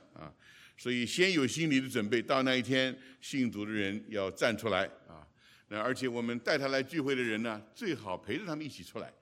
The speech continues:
免得他们觉得很孤单，而且觉得好像众目睽睽之下不太容易做这个事情啊。其实我们的信息，每一次信息完了之后，我也想我们教会其实不是不能呼召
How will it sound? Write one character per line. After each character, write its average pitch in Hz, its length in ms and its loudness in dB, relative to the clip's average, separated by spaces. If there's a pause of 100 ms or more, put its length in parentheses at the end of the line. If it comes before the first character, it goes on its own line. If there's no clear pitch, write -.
(240)
免 101 200 -2
得 120 80 -2
他 123 140 -4
们 120 100 0
觉 110 140 -6
得 107 80 -4
很 90 100 -8
孤 104 160 -8
单， 104 240 -2 (120)
而 107 100 -10
且 95 240 -10
觉 95 160 -6
得 107 260 0 (520)
好 117 120 -6
像 120 340 -2
众 147 220 0
目 127 120 -2
睽 120 240 0
睽 127 160 4
之 120 140 -2
下 120 220 2
不 - 120 -2
太 135 140 4
容 113 180 2
易 127 120 2
做 117 120 2
这 107 80 -2
个 107 60 -2
事 101 180 -6
情 82 200 -10 (280)
啊。 69 140 -20 (400)
其 - 180 -8
实 196 140 -2
我 160 140 4
们 151 120 2
的 165 80 4
信 160 240 -2
息， 123 240 -4
每 135 220 0
一 190 80 -2
次 175 320 0
信 156 180 -2
息 143 120 -2
完 127 180 4
了 139 80 0
之 131 80 -2
后， 127 180 0 (300)
我 220 160 2
也 220 100 6
想 120 440 4
我 123 80 0
们 143 120 2
教 156 160 4
会 139 160 4
其 208 220 0
实 220 80 0
不 254 160 0
是 208 140 4
不 156 140 0
能 120 140 2
呼 107 160 -4
召 110 240 2